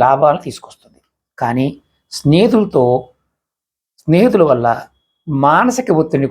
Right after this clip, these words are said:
కూడా తీసుకొస్తుంది. మీరు మీ ఆలోచనలు, మీరు ఊహించే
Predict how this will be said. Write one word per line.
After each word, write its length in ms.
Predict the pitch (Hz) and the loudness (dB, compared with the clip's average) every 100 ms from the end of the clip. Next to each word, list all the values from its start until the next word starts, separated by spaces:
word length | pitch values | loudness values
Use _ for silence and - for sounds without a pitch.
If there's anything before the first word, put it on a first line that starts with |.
| 131 | -2
కూడా 160 | 143 - - _ _ _ - | -2 -2 -8 _ _ _ -12
తీసుకొస్తుంది. 560 | 123 - - 104 95 87 _ _ _ _ _ _ _ | -12 -12 -18 -20 -20 _ _ _ _ _ _ _ _
మీరు 220 | 190 233 156 139 147 - _ _ _ _ | 0 2 2 2 -2 -6 _ _ _ _
మీ 120 | 180 190 - 165 | -2 -2 0 0
ఆలోచనలు, 600 | 170 185 175 151 127 123 - - - _ _ _ _ _ - | 2 2 2 -2 -2 -4 -10 -20 -20 _ _ _ _ _ -6
మీరు 280 | 151 151 147 - | -2 2 0 0
ఊహించే 460 | 170 208 226 - 220 | 2 4 2 0 -4